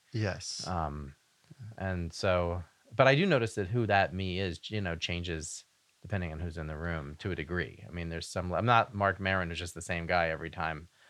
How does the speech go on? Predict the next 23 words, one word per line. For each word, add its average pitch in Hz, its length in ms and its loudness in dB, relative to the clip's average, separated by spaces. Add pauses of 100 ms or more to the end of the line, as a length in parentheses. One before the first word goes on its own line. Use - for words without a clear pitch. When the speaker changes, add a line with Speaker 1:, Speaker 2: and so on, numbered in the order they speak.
Speaker 1:
Mm-hmm. 127 100 4
Speaker 2:
no 98 80 6
matter 90 240 4
who's 82 120 -2
in 80 40 -8
the 80 80 -6
room 82 140 -4
with 80 80 -4
him. 71 260 -10 (160)
Speaker 1:
I 107 60 -4
don't 104 100 0
know 104 80 2
who 98 140 0
that 98 160 -4
is. 95 180 -6
Speaker 2:
Oh, 120 60 2
you 110 100 6
don't? 120 300 4
Oh, 107 160 4
Speaker 1:
No. 92 240 -6
Speaker 2:
W 117 280 2
T 110 220 0
F. 85 220 4